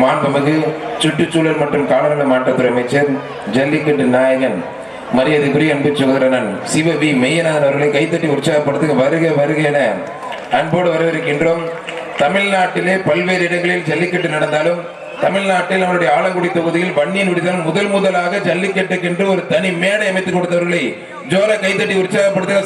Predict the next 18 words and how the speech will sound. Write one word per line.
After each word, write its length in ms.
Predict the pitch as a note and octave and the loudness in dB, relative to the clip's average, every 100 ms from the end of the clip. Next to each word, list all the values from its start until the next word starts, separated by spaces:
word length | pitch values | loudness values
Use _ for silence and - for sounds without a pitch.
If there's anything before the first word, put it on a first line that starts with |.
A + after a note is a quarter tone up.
| F3+ | 0
சத்தமா 380 | F3+ A#3 G#3+ F#3+ G#3 | -2 -2 0 0 0
கேட்கல. 340 | A3 A3 G#3 F3+ G#2+ - - - - - - - - C3 | -2 0 0 0 0 -4 -8 -12 -14 -14 -14 -10 -4 0
மாண்புமிகு 400 | D#3+ G3 F#3+ G3+ | 0 2 2 2
அமைச்சர் 320 | F#3+ G3 G3+ F#3+ | 0 0 0 2
அண்ணன் 200 | F#3 - | 0 0
சிவ 120 | F#3 G3 | 0 2
வி 80 | F#3+ E3+ | 2 0
மெய்யநாதன் 400 | F3+ G#3 G3 F#3+ | 0 2 2 2
அவர்களை 240 | F#3+ F#3 F3 | 2 2 2
வருக, 200 | E3+ F#3+ F#3+ | 2 2 2
வருக, 200 | F3 F#3+ F#3+ F3 | 2 2 2 2
வருக 180 | F#3+ F#3+ | 2 0
என 100 | F3+ | 0
அன்போடு 240 | E3+ F3+ F3 | 0 2 2
வரவேற்கின்றோம். 600 | F3 F3 E3+ E3 F3+ F3+ - - - - - | 2 -2 -4 -2 0 0 -4 -12 -18 -6 -2
அவர்களோடு 340 | E3+ F#3 F#3+ F#3 | 0 2 2 2
வருகை 180 | F#3 F3+ | 2 0
தந்த 180 | F3+ | 0